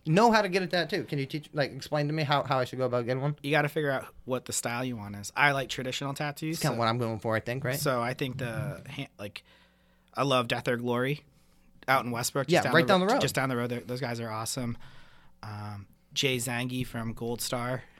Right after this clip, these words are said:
Speaker 1: Yep.
Speaker 2: Um, Ad-, uh, let's see, Adam Gray, who's the book pins, he did the, the P M A and the cocktail picks.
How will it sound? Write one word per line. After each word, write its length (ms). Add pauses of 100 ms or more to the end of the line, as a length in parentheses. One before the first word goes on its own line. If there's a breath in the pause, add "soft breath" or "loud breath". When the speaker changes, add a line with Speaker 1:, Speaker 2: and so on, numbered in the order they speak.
(500 soft breath)
Speaker 1:
Yep. 160
Speaker 2:
Um, 220 (760)
Ad-, 300
uh, 240 (100)
let's 200
see, 160
Adam 240
Gray, 200
who's 220
the 80
book 220
pins, 180
he 140
did 160
the, 240
the 80
P 200
M 80
A 300 (260)
and 140
the 220 (140)
cocktail 380
picks. 440